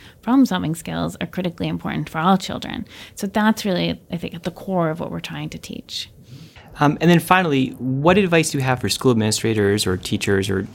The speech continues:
Speaker 2: or parents, um, who are listening to what you've said and think,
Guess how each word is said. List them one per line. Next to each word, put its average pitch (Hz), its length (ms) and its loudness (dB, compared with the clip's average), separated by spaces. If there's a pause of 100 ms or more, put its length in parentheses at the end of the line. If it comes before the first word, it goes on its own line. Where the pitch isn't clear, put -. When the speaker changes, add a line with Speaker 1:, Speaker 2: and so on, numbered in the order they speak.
Speaker 2:
or 107 140 4
parents, 104 640 2 (320)
um, 101 340 -2
who - 200 4
are 127 80 10
listening 127 420 6
to - 100 -4
what 107 100 0
you've 104 140 0
said 98 280 -2
and 98 120 -4
think, 104 280 2